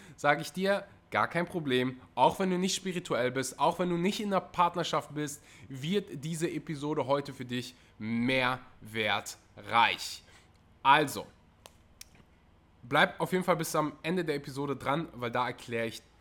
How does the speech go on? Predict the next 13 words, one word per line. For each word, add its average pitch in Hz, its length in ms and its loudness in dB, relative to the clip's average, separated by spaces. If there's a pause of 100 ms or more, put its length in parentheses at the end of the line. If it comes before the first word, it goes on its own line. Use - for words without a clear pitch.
(120)
warum 110 580 -4 (220)
das 107 180 -10
Ganze 110 500 -2 (960)
für - 220 -6
dich 123 460 -4
wichtig 120 380 -6
ist, 120 300 -6
wie 147 100 -4
es - 180 -4
mir 170 260 0
geholfen 180 520 2
hat 180 240 -2 (400)
und 139 280 -4